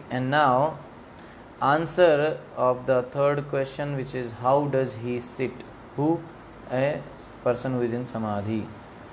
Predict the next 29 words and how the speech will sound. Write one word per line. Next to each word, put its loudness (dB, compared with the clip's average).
Okay, 0
so 6
that 4
means -4
the 0
question 4
is 0
about 4
how 4
does 4
a 0
person 0
who -2
is -2
in -4
Samadhi, -4
who 0
is -2
in, -4
who -2
is -2
fixed 0
in -4
Krishna 0
consciousness, -4
how 6
does 4
that 4
person, -2